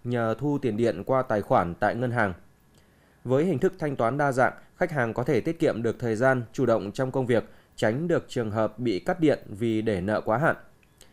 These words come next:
Chín tháng qua, tỷ lệ thu tiền điện qua ngân hàng và tổ chức trung gian của Điện lực Lào Cai đạt trên bảy mươi mốt phần trăm. Trong đó, số tiền thu qua hệ thống ngân hàng của tỉnh là chiếm gần ba mươi mốt phần trăm.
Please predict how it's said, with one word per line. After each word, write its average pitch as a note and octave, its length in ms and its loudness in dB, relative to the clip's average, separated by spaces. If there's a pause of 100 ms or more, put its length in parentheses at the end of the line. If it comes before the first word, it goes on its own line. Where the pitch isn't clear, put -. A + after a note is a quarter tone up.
(200)
Chín C#3+ 200 0
tháng D3 220 -4
qua, D3 200 4
tỷ B2 140 -2
lệ G#2+ 200 0
thu D3 180 -4
tiền A2+ 140 -6
điện A2 260 -2
qua B2+ 120 0
ngân C3 140 -2
hàng G2+ 320 -2
và G2 280 0
tổ G2 220 -2
chức E3+ 240 -2
trung C3+ 180 -4
gian B2 280 0
của G#2+ 100 -4
Điện G2+ 140 -2
lực G#2+ 160 -2
Lào G2 140 0
Cai B2 240 4 (280)
đạt A#2 240 2
trên C#3 320 -2
bảy G#2+ 140 2
mươi A#2 120 -4
mốt E3 140 -2
phần A2+ 120 -4
trăm. B2 240 2 (380)
Trong D3 200 0
đó, A#2 220 2
số B2 220 -2
tiền A#2 300 -2
thu C#3 200 -2
qua B2+ 200 2
hệ A#2+ 100 -2
thống A#2 280 -4
ngân C#3 140 -2
hàng A2+ 240 -2
của G#2+ 160 -4
tỉnh F#2 320 -2
là G2 160 0
chiếm A2+ 340 -6
gần G#2 260 -2
ba A2+ 140 0
mươi A2+ 120 -4
mốt D#3 160 -2
phần G2 120 -4
trăm. A2 200 0